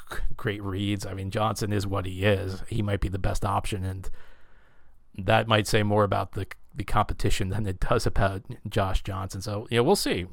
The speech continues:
Maybe somebody can stand out in preseason. And, of course, performing,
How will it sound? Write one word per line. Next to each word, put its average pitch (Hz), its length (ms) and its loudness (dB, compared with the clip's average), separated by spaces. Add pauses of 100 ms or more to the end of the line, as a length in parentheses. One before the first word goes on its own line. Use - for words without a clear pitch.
Maybe 123 300 0
somebody 113 420 2
can 98 400 -2 (400)
stand 107 400 0
out 101 220 0
in 110 100 -6
preseason. 101 580 -2
And, 127 160 0
of 135 120 -4
course, 123 480 4 (1160)
performing, 123 540 4